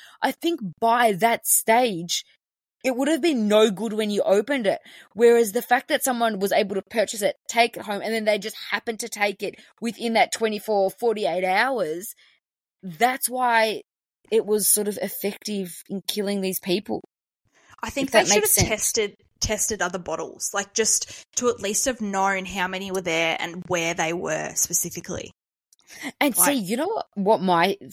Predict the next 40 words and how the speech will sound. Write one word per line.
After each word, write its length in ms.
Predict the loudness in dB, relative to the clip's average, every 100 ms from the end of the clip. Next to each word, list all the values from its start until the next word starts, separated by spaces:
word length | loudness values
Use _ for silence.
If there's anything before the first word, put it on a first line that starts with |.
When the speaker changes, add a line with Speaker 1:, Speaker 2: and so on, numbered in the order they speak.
| -12
Speaker 1:
theory 460 | -2 2 4 4 4
is? 100 | 2 0
I 160 | -6 -6 -8
think 200 | -8 -4
that 200 | -4 -2
someone 640 | -2 2 2 2 0 -2 -8 _ -6
has 280 | -2 -2
done 280 | -2 -4 -4
this, 360 | -6 -6 -8 -12 -18 -6
as 200 | 2 2
in, 240 | 4 0 -2 _ _ _ _ _ 0
I 120 | 2
don't 120 | 2
know 80 | 2
if 120 | 0
it's 140 | 0 0
someone 360 | 0 0 -2
getting 320 | -2 -2 0 -2
back 240 | -4 -4
at 140 | -4
Johnson 360 | 0 0 0 -4
and 120 | -4
Johnson, 300 | -4 -4 -4
and 100 | 2
the 180 | 2 4
only 200 | 2 0
reason 320 | 0 0 0
why 140 | 0 0
I 40 |
sort 200 | 0 -2
of 80 | -4
feel 360 | -8 -2 0
like 220 | 4 2 2
that 180 | 0
is 140 | 0 -6
because 540 | -8 2 4 6 4 -4 -12 -18 0
it 200 | 2 4
was 600 | 4 4 4 -2 -6 -8 _ -18
the 200 | -4 0
same 840 | 2 2 4 4 4 0 -4 -8